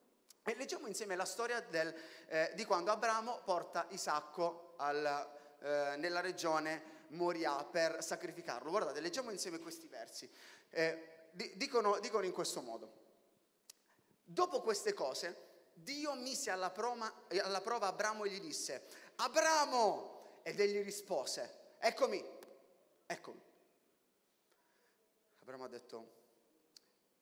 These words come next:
"Qui scatta un'altra mega promessa, devo rispondere.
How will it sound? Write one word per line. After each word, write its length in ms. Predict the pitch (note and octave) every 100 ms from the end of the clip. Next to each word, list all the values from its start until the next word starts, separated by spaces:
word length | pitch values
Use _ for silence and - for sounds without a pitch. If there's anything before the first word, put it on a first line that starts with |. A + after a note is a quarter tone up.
| _ _ _ _ _
"Qui 160 | _ B2
scatta 460 | - - A#2 - A#2+
un'altra 420 | A#2+ B2 - A#2+
mega 280 | B2+ A#2+ A#2
promessa, 600 | A2+ G#2+ D#2 - - E2+ - _ _ _ _ _ _ _ _ _ _ _ _
devo 220 | B2 A#2+
rispondere. 720 | B2+ - C#3+ A2+ A2 G2+ -